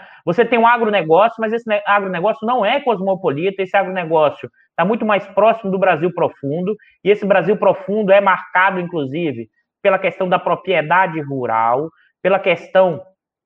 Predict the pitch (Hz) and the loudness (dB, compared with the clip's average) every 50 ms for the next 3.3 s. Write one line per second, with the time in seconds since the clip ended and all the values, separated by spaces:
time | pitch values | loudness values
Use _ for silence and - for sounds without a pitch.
0 | _ _ _ _ _ _ _ _ - 139 139 131 117 - - - _ _ _ - | _ _ _ _ _ _ _ _ -6 -4 -4 -4 -4 -8 -12 -20 _ _ _ -6
1 | - - - - - 226 226 202 185 180 190 208 190 202 226 233 240 240 226 233 | -4 -2 -2 2 2 2 2 2 0 -2 -4 -4 -2 2 2 2 2 2 -2 -4
2 | - _ _ _ _ - 202 - - - 156 180 196 180 226 240 214 214 208 190 | -8 _ _ _ _ -8 -6 -6 -6 -6 -4 -2 0 0 0 0 2 2 0 0
3 | - - 170 147 139 | 0 -4 -8 -8 -10